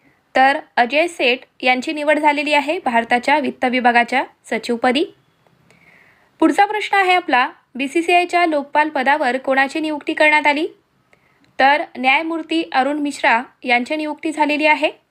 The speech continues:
बीसीसीआयच्या लोकपाल पदावर. पुढचा आपला महत्त्वाचा प्रश्न पहा, खेलो इंडिया पॅरा स्पर्धेत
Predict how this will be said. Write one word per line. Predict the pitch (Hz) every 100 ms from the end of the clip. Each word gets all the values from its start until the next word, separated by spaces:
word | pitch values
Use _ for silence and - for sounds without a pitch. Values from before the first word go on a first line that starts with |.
| _
बीसीसीआयच्या | 254 247 262 277 262 247 285
लोकपाल | 311 226 - 233 240
पदावर. | 240 240 247 330 - _ _ _ _ _ - - _ _ _ _ _ _ _
पुढचा | 302 294 403
आपला | 415 392 403
महत्त्वाचा | 370 311 320 320
प्रश्न | 359 349 -
पहा, | 339 320 302 - _ _ _ -
खेलो | - 294 339
इंडिया | 392 349 330 339
पॅरा | 349 285 277
स्पर्धेत | 330 294 285 311 240